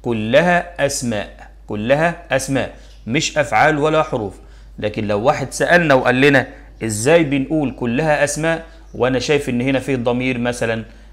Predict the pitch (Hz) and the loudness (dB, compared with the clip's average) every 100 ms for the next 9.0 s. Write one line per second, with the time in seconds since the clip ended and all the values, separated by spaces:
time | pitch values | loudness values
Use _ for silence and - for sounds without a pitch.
0 | - 117 120 117 117 113 - 123 110 107 | -8 -2 0 -2 -2 -4 0 0 0 -4
1 | 110 - 127 113 117 120 120 110 117 113 | -6 -6 -4 -2 -2 -2 -4 -4 -2 -2
2 | - - - - - 101 113 151 156 143 | -4 -14 -20 -14 -10 -6 -4 -2 -2 -2
3 | 143 143 139 - - 123 117 110 113 120 | -2 -2 -6 -18 -8 -4 -4 -4 -2 0
4 | 139 160 170 180 135 120 113 - 180 185 | 2 2 0 -4 -2 -2 -2 2 0 0
5 | 190 196 196 - 135 123 120 139 143 160 | 0 0 0 -2 -6 -4 -2 -2 -4 -6
6 | - 165 160 - - - - - 104 104 | -4 -2 -2 -6 -16 -20 -18 -12 -8 -4
7 | 110 117 143 160 190 - 127 107 104 147 | -2 2 2 2 0 -2 -2 0 0 0
8 | 135 98 110 143 175 175 143 - 104 85 | 0 0 -2 -2 0 0 -2 -2 -6 -10